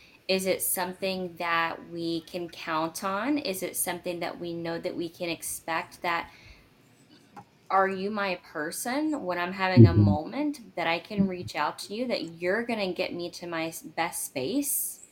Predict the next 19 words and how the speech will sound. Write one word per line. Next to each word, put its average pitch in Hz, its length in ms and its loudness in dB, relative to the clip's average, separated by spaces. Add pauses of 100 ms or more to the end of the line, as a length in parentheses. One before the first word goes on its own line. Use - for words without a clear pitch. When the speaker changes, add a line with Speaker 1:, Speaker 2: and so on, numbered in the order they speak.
(160)
Speaker 2:
Mm-hmm. 104 260 12
Speaker 1:
Is 98 280 12
that 185 420 4
you? 175 680 -2 (460)
Because 208 300 -4
if 196 160 -2
you're 269 340 0
expecting 202 800 -2
to 196 140 -10
use 170 300 -6
K - 280 -4
Y 165 260 0
jelly 165 360 0
for 147 140 -6
the 147 160 -2
rest 147 320 -4
of 156 120 -10
your 147 160 -4
life, 151 520 0